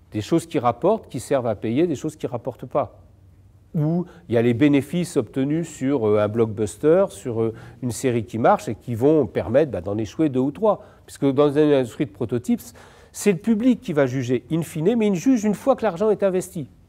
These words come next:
et pas, pas avant. On, on peut pas, comme dans, dans la production de biens matériels, bah, si ça marche pas, on arrête d'en produire.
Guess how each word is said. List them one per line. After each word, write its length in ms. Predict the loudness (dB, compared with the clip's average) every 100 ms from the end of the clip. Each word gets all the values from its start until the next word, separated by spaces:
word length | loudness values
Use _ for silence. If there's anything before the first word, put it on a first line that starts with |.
| _ _ _ _
et 100 | -10
pas, 420 | 0 2 2 -2 0
pas 180 | 2 4
avant. 320 | 2 -2 -4 -20 -20 -14
On, 360 | -6 -2 -2 -4 -8 -18 -6
on 140 | -6
peut 180 | -4 -2
pas, 200 | 2 2
comme 240 | 2 -2
dans, 220 | 0 0 0
dans 180 | -2
la 140 | -2 -4
production 340 | -4 -4 -4
de 60 | -2
biens 180 | 0 0
matériels, 540 | -2 -2 0 0 0
bah, 140 | -2 -6 -16 -14
si 180 | -10
ça 160 | -2 0
marche 200 | 0 0
pas, 100 | 0
on 120 | 2
arrête 240 | 0 -2 -2
d'en 120 | 0
produire. 440 | 2 2 2 0